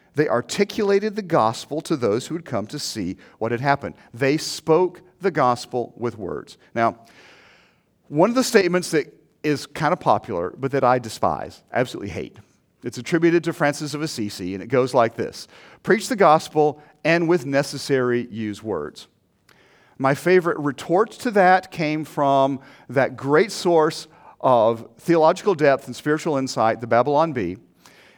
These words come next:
in which there was a, a, a mock article saying, "Local pastor resolves to feed the hungry at all times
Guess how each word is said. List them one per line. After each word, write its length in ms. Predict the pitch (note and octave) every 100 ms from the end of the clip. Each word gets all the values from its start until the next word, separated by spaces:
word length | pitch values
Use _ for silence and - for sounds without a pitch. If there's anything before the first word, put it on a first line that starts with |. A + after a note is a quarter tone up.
| -
in 120 | C3+
which 180 | C3 -
there 260 | B2+ D3
was 460 | D#3 D3 C#3+ C#3 C3 - - - _ -
a, 500 | D3 C3 B2+ C3 -
a, 40 |
a 40 | C#3
mock 360 | C3+ C#3 F#3 -
article 440 | D#3+ D3+ D3 D3
saying, 400 | C#3 - C#3+ C#3
"Local 300 | C3 F3 F#3+
pastor 460 | G3+ E3+ D3+ - D#3
resolves 560 | D3 C#3 C3 C3 C3 - -
to 100 | C#3+
feed 260 | - E3+ F3+
the 80 |
hungry 400 | F#3 F3+ E3+ D#3+
at 80 | D3+
all 160 | C3 C3+
times 480 | D3 B2+ A#2 A#2